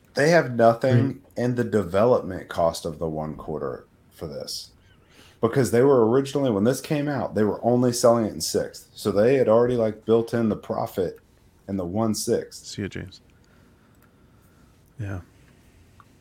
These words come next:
Speaker 3: Yeah, exactly. I don't know.
Speaker 1: So they have nothing invested in this one quarter other than material.
Speaker 3: So do we think now,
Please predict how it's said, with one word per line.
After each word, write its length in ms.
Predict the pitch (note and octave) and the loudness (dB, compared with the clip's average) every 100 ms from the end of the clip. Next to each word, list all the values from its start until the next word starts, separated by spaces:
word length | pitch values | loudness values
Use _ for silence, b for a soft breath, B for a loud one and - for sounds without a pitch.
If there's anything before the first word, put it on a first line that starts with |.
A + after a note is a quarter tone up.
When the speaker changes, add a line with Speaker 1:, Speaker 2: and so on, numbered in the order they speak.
| _ _ _ _ _ | _ _ _ _ _
Speaker 3:
Yeah, 180 | - C#3 | 4 6
exactly. 460 | G#2+ C3+ B2+ F2+ F2+ _ _ _ _ _ _ _ - | 6 4 2 0 -10 _ _ _ _ _ _ _ 2
I 80 | A#2 | 2
don't 100 | F#2 | 2
know. 60 | |
Speaker 1:
So 440 | E2+ - - - G#2 | -4 -14 -18 -8 -4
they 140 | A#2 | 0
have 160 | A#2 G2 | 0 0
nothing 460 | A2+ C3+ C3 C#3 | 2 0 2 0
invested 520 | B2+ B2+ B2 C3 - G#2 | 2 2 2 2 -2 -6
in 40 | |
this 200 | F#2 F2+ | -6 -6
one 200 | G2 F#2+ | -6 -6
quarter 380 | - A#2+ F2+ D#2 | -4 -2 0 -2
other 220 | G2+ G#2+ | -2 0
than 180 | G2+ G2 | 0 -2
material. 560 | F#2 F2 G#2+ F2 - - _ _ | -4 -4 -4 -4 -6 -14 _ _
Speaker 3:
So 260 | - D#3+ D#3+ - | 2 4 4 2
do 180 | C3+ | -2
we 140 | D3+ E3+ | 0 0
think 280 | - E3 C3 | 2 0 2
now, 560 | C#3 C#3 C#3 C3 - | 2 4 4 2 0